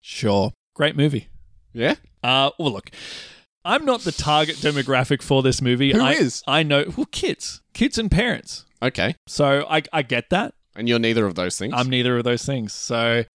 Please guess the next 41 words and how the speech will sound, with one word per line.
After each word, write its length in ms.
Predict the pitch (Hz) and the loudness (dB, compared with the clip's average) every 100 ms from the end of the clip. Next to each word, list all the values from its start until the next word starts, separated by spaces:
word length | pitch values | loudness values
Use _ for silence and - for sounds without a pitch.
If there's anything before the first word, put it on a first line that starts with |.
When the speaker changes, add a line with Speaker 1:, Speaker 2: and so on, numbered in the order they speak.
| _ | _
Speaker 1:
did 160 | 175 185 | 0 4
I 400 | 180 185 185 - | 6 4 2 0
enjoy 440 | 165 147 151 151 | -4 0 2 4
this 220 | 143 - | 2 0
movie? 480 | 135 135 135 135 131 - _ _ | 0 2 4 4 2 -2 _ _
It 80 | 143 | -2
was 140 | 139 - | 0 0
kind 300 | - 135 139 | 2 4 4
of 240 | 127 - _ _ | 0 -4 _ _
a 80 | 120 | -2
slog 480 | - - 139 135 147 | 0 2 4 2 2
to 120 | - - | 0 0
get 180 | - | 0
Speaker 2:
Wow. 320 | 113 107 208 - | 0 0 0 0
Speaker 1:
through. 240 | - 170 - - _ _ _ - | -4 -12 -18 -20 _ _ _ 0
Um, 440 | 135 131 131 131 - - - 160 | 2 2 2 -4 -14 -16 -14 -4
Speaker 2:
This 140 | 156 240 | 0 0
is 80 | 233 | 0
the 80 | 202 | 2
guy 200 | 185 175 | 4 4
who 80 | |
said 200 | 165 170 - | 4 0 2
he 140 | 185 | 0
loved 600 | 151 143 147 151 143 147 - - - | 2 4 6 6 2 0 -2 -2 -2
Charlie's 420 | 165 131 127 120 | 2 4 4 4
Angels 440 | 120 120 117 110 | 4 4 0 0
and 280 | 131 117 117 | 0 0 0
he 100 | 131 | -4
loved 300 | 120 127 127 | 2 2 2
Sonic 260 | - 120 104 | 0 0 2
the 100 | 110 | -2
Hedgehog. 260 | 123 107 | -2 -2
And 120 | 127 127 | 0 4
he's 160 | 151 | 2
going, 300 | 139 139 - - | 4 2 2 -2
"It's, 220 | - - | -2 -4
this 260 | 143 - | -4 -2
movie's 320 | 143 143 127 120 | 2 2 2 -2
a 60 | |
slog 400 | 120 - 117 | -2 0 0
to 60 | 120 | 2